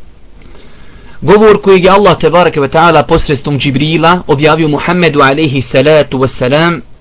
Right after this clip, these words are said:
ljudima kako bi im bio putokaz u svakodnevnom životu. Mi muslimani, nama ne treba mnogo vajziti da je Kur'an Allahov govor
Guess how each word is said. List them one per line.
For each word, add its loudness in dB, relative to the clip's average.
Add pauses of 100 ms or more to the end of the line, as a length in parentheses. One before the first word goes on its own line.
(300)
ljudima 2 (680)
kako -2
bi -2
im -2
bio 0
putokaz 0
u -8
svakodnevnom -2
životu. -2 (600)
Mi 4
muslimani, 2
nama 2
ne 2
treba 0
mnogo 0
vajziti 0 (260)
da 2
je 2
Kur'an -2
Allahov 0
govor 0